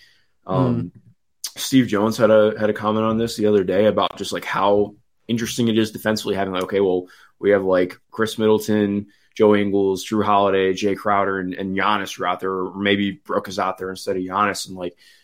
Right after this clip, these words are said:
Speaker 1: no, like, Joe Ingles is not super fast, but I think you look at that, like, okay, well,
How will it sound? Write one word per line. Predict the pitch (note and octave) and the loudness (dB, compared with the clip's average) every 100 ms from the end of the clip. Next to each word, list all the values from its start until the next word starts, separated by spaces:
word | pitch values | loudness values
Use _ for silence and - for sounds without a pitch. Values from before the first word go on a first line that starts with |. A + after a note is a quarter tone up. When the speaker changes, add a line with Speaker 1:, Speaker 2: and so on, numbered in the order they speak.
| _ - | _ -4
Speaker 1:
no, | F#3 B2 | 2 4
like, | F#2+ F#2+ F#2 | 2 -2 -4
Joe | - A2+ | -6 -4
Ingles | A2+ A2 G#2 | -2 -2 -2
is | G2+ | -4
not | F#2+ F#2+ F#2 F#2 _ _ _ - | -4 -4 -4 -4 _ _ _ -8
super | - A#2+ | -4 -2
fast, | G#2 C#3+ A#2+ - | 0 0 0 -2
but | |
I | A2+ | -4
think | C3+ A2 | -2 -4
you | A#2 | -2
look | A2+ C3+ | 2 2
at | G2 | 2
that, | G#2+ | 0
like, | F#2+ - | 0 0
okay, | A#2+ F#2 F#2 | -2 -2 -2
well, | F#2 F2+ | 0 -2